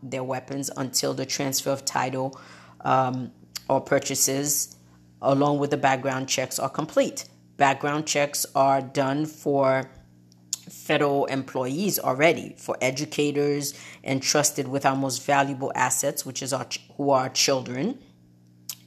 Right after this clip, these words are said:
You know, it's just food for thought, right? So if, if, if we do background checks for all of these, for all of these reasons, then, you know, why not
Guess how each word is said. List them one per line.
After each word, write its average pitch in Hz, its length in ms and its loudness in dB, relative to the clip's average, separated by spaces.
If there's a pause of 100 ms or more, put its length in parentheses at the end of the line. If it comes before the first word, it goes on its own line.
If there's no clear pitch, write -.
(180)
You 147 140 2
know, 135 220 0
it's 208 120 -4
just - 240 0
food 151 180 0
for - 120 -4
thought, 254 420 6 (380)
right? 156 260 2
So - 160 2
if, 151 280 0
if, 156 340 0 (320)
if 156 180 -2
we 185 280 0
do 208 160 0
background 151 500 2
checks - 240 -2
for - 240 0
all 160 200 8
of 147 200 2
these, 143 340 -6 (240)
for - 140 -10
all 175 240 2
of 156 100 -4
these 147 260 -10
reasons, 147 600 -6
then, 151 680 0 (160)
you 214 140 0
know, 175 220 4 (300)
why 165 540 4
not 196 720 0